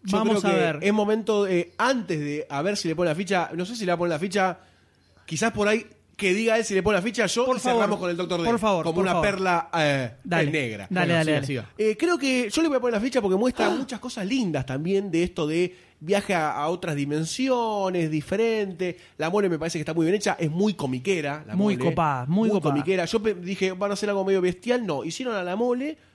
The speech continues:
Speaker 1: me parece copado, me parece
Speaker 2: Se
Speaker 1: Golem,
Speaker 2: complica,
Speaker 1: sí.
Speaker 2: lo que se complica con esta mole es, eh, la parte más humana que le dan generalmente en el cómic. Acá queda completamente anulada porque es un monstruo gigante de tres metros, completamente horrendo, ¿no?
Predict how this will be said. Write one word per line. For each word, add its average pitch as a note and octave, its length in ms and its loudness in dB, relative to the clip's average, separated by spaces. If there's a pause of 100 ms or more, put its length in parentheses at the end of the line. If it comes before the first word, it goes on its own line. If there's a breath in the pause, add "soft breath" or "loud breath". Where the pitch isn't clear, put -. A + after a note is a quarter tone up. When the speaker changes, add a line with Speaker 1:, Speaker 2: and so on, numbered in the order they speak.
(120 soft breath)
Speaker 1:
me A#2 100 -10
parece B2+ 260 -6
copado, F#3 400 -2
me F3 100 -6
parece A3 220 0
Speaker 2:
Se G3 40 0
Speaker 1:
Golem, A3 280 0
Speaker 2:
complica, C4 480 0
Speaker 1:
sí. A#3+ 60 -2
Speaker 2:
lo F#3+ 100 0
que F3 80 -4
se F#3+ 80 -6
complica G#3 680 0
con G3 200 0
esta G#3 320 -2
mole A#3 840 0
es, - 320 -8
eh, D3 720 -2 (680 soft breath)
la D#3+ 340 0
parte F#3 400 2
más E3 280 0
humana F#3 800 2
que D3+ 140 -10
le C#3 180 -2
dan D3 260 0
generalmente D3 440 -2
en D#3+ 80 0
el E3 80 0
cómic. G3+ 340 0
Acá C#3+ 280 -2
queda D#3 180 2
completamente B2+ 400 -2
anulada C3+ 400 2
porque C3 160 -4
es - 60 -10
un C#3+ 100 -4
monstruo E3 420 0
gigante D#3 480 2
de D3+ 160 2
tres C#3 220 -2
metros, D3+ 580 0 (560)
completamente B2 480 -4
horrendo, A2+ 360 -6
¿no? A#3 200 0